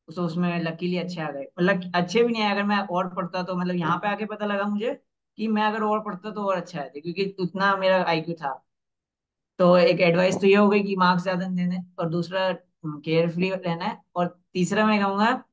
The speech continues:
like, God's plan वाली बात की, हम्म, God's plan always better। एक मैंने पढ़ा था कहीं कि अगर तुम, जैसे, जिस चीज के लिए तुम अभी आज ज्यादा सोच रहे हो,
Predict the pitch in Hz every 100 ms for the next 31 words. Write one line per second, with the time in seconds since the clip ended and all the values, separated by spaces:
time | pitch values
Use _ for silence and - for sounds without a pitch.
0 | _ _ 175 170 160 - - 170 175 -
1 | 175 170 160 147 147 143 139 - 143 139
2 | - _ 156 143 143 147 147 151 147 147
3 | 143 147 143 131 127 127 - - - _
4 | _ _ 160 156 170 170 160 160 170 180
5 | 175 196 208 185 170 170 180 180 175 175
6 | 180 165 170 - 180 185 180 180 180 175
7 | 180 160 156 160 - - 143 143 147 147
8 | 147 151 151